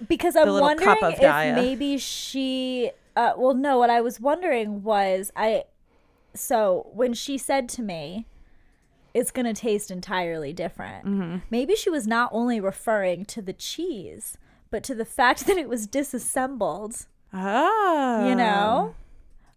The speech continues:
Speaker 2: Oh.
Speaker 1: I, I would like to see a photograph of what this bruschetta looks like ordinarily, because if, if they are halved cherry tomatoes, I really don't see how it could have been any different. 'Cause how
Speaker 2: Mm.
Speaker 1: would they have piled that shit up on that itty bitty bread?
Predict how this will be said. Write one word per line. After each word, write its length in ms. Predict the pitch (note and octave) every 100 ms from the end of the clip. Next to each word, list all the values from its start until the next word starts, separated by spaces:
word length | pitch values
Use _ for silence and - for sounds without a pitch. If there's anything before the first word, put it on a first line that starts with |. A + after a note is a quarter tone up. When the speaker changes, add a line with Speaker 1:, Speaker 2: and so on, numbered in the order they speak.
| _
Speaker 2:
Oh. 360 | G3 B3 E4+ A4+
Speaker 1:
I, 440 | C#4+ D#4+ F4+ F#4 B3+
I 180 | C4 F4+
would 160 | F4
like 220 | C#4+ C#4+ -
to 100 | C4+
see 200 | - A#3
a 40 |
photograph 540 | - G#3 G3 F#3 F3 F3+
of 140 | F3
what 160 | F#3 G3
this 160 | F#3+
bruschetta 420 | - F#3+ F#3+ F3+
looks 240 | F#3 F#3+ -
like 240 | E3 E3+ -
ordinarily, 720 | F#3 F#3 F3 D3+ A#2+ D2+ G2 -
because 380 | A#3+ A#3+ A3+ -
if, 140 | A#3 A#3+
if 260 | - B3 -
they 160 | B3
are 100 | A3+
halved 460 | A3+ C#4+ D4 D#4+ -
cherry 300 | - A#3+ A3+
tomatoes, 480 | G3 G#3+ G3 D3+ -
I 80 | G#3
really 240 | A#3+ A#3+
don't 140 | G#3+ -
see 120 | F#3+
how 180 | F3+ E3
it 60 | -
could 140 | A3+
have 80 | F#3
been 180 | D3+ E3
any 160 | E3+ F3
different. 460 | - - G#2 - - - _ _ _ _ G#3
'Cause 140 | A3
how 240 | C4+ D#4+
Speaker 2:
Mm. 20 | E4
Speaker 1:
would 120 | D4+
they 80 | F4
have 160 | E4+
piled 320 | - D#4 D#4+ D#4
that 160 | C#4
shit 240 | - E4 D#4
up 120 | D4
on 100 | A#3+
that 180 | A#3 -
itty 200 | A#3 C4+
bitty 240 | B3+ B3+
bread? 420 | A3+ C#4+ D#3+ A3+